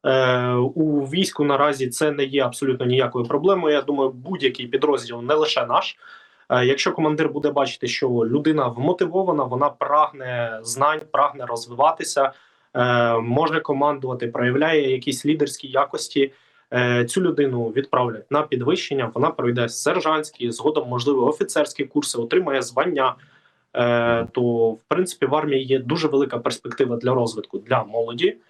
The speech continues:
Е, знову ж таки, повторюсь, не всі посади в армії передбачають безпосередні контакти з ворогом. У війську є дуже багато посад,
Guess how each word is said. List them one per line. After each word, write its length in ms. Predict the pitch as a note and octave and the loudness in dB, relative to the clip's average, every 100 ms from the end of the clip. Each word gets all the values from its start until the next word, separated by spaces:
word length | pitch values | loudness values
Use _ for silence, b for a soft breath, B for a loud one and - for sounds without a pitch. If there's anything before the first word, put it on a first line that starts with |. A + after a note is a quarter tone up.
| B B B - | B B B -2
Е, 280 | B2 B2 B2 | 2 2 0
знову 300 | B2 E3 C3 | 2 2 0
ж 100 | - | -2
таки, 200 | A#2+ A#2+ | -2 -4
повторюсь, 680 | A#2 C#3+ - D3+ B2 A#2+ - | 0 -2 0 -2 0 -6 -4
не 1000 | B2 B2 B2+ C#3 E3+ F3+ F3 F3 E3+ D#3+ - _ | -2 0 2 2 2 2 2 0 0 -2 -4 _
всі 340 | - - D3+ | -12 -2 0
посади 520 | F3 E3+ - E3+ D3 | 2 0 4 2 2
в 120 | C3 B2+ | 0 0
армії 440 | D#3 D#3+ D#3 C3+ | 0 -2 -2 -4
передбачають 880 | B2 C3 C3+ B2+ A#2+ - D3 D3 C#3 | -2 0 0 0 -2 2 2 2 -2
безпосередні 720 | A#2+ - A#2+ B2+ C3+ C#3 C3 | -8 -6 -4 0 0 0 -2
контакти 500 | B2+ B2 C3 C3+ B2+ | -2 0 0 -2 -4
з 100 | A#2 | -2
ворогом. 360 | B2+ A#2+ - - _ b b b b - | -2 -2 -6 -18 _ b b b b -2
У 160 | B2+ | 0
війську 300 | B2 F#3+ - | 0 -4 0
є 160 | C#3 C#3 | 2 2
дуже 280 | B2+ F3 D3 | 2 -2 2
багато 340 | C3 C3+ B2+ | 2 0 -2
посад, 480 | A#2 A#2 D#3+ F3+ - | -8 -2 2 2 -2